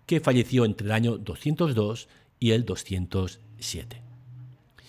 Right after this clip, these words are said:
Ireneo fue nombrado obispo de Lyon después de que su antecesor, Potino, hubiera muerto mártir, junto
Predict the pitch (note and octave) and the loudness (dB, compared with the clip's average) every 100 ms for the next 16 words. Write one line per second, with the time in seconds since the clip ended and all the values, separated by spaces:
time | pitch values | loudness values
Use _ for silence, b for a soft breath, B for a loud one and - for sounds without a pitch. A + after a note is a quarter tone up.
0 | B B B B F3 E3 G3+ A3 G#3 - | B B B B 2 4 4 2 0 -4
1 | C#3+ C#3+ - C3 A#2+ G#2 G#2+ G2+ A#2+ - | -2 -2 -2 -2 -2 0 0 2 0 0
2 | G2 G2 - B2 D3+ E3+ G#2+ A2+ D3 b | -2 -4 -4 0 2 2 0 -2 -4 b
3 | b b A#2 G#2+ - - A2+ C#3+ A#2 A2 | b b -4 -4 -4 0 0 0 -2 -2
4 | G2 - F#2+ - G#2+ G2 F2 F2+ - F2 | -4 -6 -8 -10 -8 -8 -6 -8 -6 -2
5 | - C3 C3+ - - - - C#3+ C3 G2 | 4 4 4 -2 -12 -12 -4 2 2 2
6 | A#2+ b b b _ _ C#3 A2 G#2 C3+ | -4 b b b _ _ 2 2 2 0
7 | A#2 A2+ G#2 - - C3+ - A2 G#2 D#3+ | 0 -2 -2 -2 -4 -4 -4 -2 2 2
8 | - - E2+ - F3+ G3 A#3 | 0 -6 -12 -4 -2 0 0